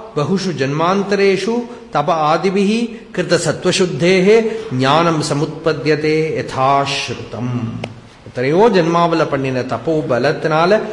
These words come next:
ചിത്തം ശുദ്ധമായി, ശ്രവണമാത്രത്തിനാല്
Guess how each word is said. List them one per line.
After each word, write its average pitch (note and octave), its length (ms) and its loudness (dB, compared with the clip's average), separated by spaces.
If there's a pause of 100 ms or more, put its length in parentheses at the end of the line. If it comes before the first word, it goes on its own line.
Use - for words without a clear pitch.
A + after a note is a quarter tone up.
(180)
ചിത്തം C#3+ 420 -4
ശുദ്ധമായി, D3+ 760 0 (300)
ശ്രവണമാത്രത്തിനാല് G3 1500 0